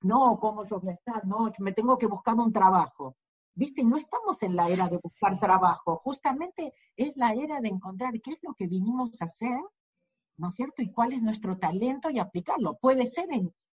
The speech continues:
Speaker 1: en un trabajo, pero también puede ser que no se nos dé lo del trabajo y que estemos buscando porque no es por ahí. Y nosotros
Speaker 2: Sí.
Speaker 1: hay algo que tenemos que hacer.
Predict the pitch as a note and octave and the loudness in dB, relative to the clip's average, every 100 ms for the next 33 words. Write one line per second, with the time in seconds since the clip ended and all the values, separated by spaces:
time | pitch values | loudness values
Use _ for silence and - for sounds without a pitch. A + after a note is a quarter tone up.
0 | - F3 G3 G3+ G3 F#3 F#3 F#3 E3 - | -6 -2 0 -2 -4 0 0 2 0 -2
1 | E3+ A#3+ - E3+ - F#3 C4+ F#4+ D#4+ G3+ | -4 -4 -6 -8 -6 -4 -4 -6 -6 -6
2 | F#3+ A3+ A3 - F#3+ - _ _ F3 B3 | -4 -6 -6 -6 -6 -6 _ _ 2 4
3 | B3 A#3+ A3+ G3 A3+ A#3 G3+ F3 E3+ F#3+ | 4 2 0 0 -2 0 -2 -4 0 2
4 | A#3 F3 - G3+ C4 D#4+ - F3+ G3+ G#3+ | 2 0 0 0 0 -2 -8 -6 -4 -4
5 | A3 G#3+ - F3+ A#3 B3 G3 F3+ F#3 F3 | -6 -8 -6 -4 -4 -2 -4 0 -2 -2
6 | _ - E3+ G#3+ A3+ - F#3+ F#3 F#3+ F4+ | _ -2 0 2 -2 -4 -4 -2 -2 -4
7 | D4+ - _ - E3 E3+ A3 F#3 D#3 D3+ | -6 -8 _ -8 -4 -4 -4 -4 -6 -8
8 | - F#3 G#3+ A#3 A#3 F#3 F#3 F#3 F#3 F#3 | -6 -4 -2 0 0 -2 -4 -2 -2 -4
9 | D3+ - D3 | -10 -12 -18